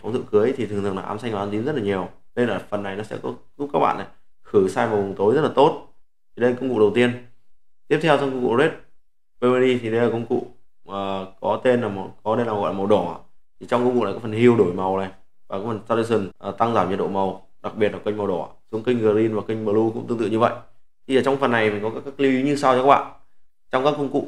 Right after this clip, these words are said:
saturation trong bảng Calibrating, trong tất cả các saturation ở kênh màu red, kênh màu green và kênh màu blue thì saturation của kênh blue là nhẹ nhàng nhất.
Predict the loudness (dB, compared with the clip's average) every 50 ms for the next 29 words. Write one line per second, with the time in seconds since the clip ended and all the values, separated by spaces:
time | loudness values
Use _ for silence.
0 | -6 -2 2 2 2 4 2 0 -2 -2 -6 -14 -18 -20 -16 -8 -2 0 2 2
1 | 2 2 2 0 -2 0 0 0 0 -2 -6 -12 -18 -20 -20 -20 _ _ _ -20
2 | -20 -20 -12 -2 0 2 2 2 0 -4 -6 0 2 2 2 2 0 -4 -4 -2
3 | 0 0 0 0 -2 -2 -4 -8 -12 -20 -20 -20 -18 -18 -16 -10 -10 -8 -4 -2
4 | 0 2 4 4 4 2 0 -4 -6 -4 -2 -2 -2 -2 -2 -2 -2 -2 0 0
5 | -2 -2 -4 -10 -10 -8 -6 -4 -4 -2 0 2 2 2 2 2 -2 -6 -18 -20
6 | -20 -20 -20 -20 _ _ -10 0 4 4 6 4 4 0 -8 -16 -16 -20 -20 -18
7 | -8 0 0 2 2 2 2 0 0 -4 -4 -2 0 2 2 2 2 2 2 0
8 | 0 -2 -2 -2 -4 -4 -4 -6 -6 -4 -4 -4 -6 -8